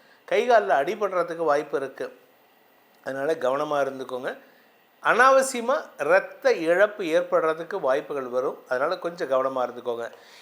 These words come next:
இந்த மாதத்தில் உங்களுக்கு சாதகமான பலன்களை தரக்கூடிய நாட்கள் அப்படின்னு பார்த்தீங்கன்னா, அதெல்லாம் நல்லதா தான் இருக்கு. ஆனாலுமே கவனமா இருக்கணும். அதுக்காக தான் சொல்ல வரேன். அக்டோபர் ஒன்று, இரண்டு, மூன்று, நான்கு, ஐந்து, ஆறு, ஏழு, எட்டு, ஒன்பது,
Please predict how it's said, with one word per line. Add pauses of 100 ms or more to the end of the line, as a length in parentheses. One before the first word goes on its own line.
இந்த
மாதத்தில்
உங்களுக்கு
சாதகமான
பலன்களை
தரக்கூடிய
நாட்கள்
அப்படின்னு
பார்த்தீங்கன்னா, (420)
அதெல்லாம்
நல்லதா
தான்
இருக்கு. (160)
ஆனாலுமே
கவனமா
இருக்கணும்.
அதுக்காக
தான்
சொல்ல
வரேன். (460)
அக்டோபர்
ஒன்று,
இரண்டு,
மூன்று,
நான்கு,
ஐந்து,
ஆறு,
ஏழு,
எட்டு,
ஒன்பது,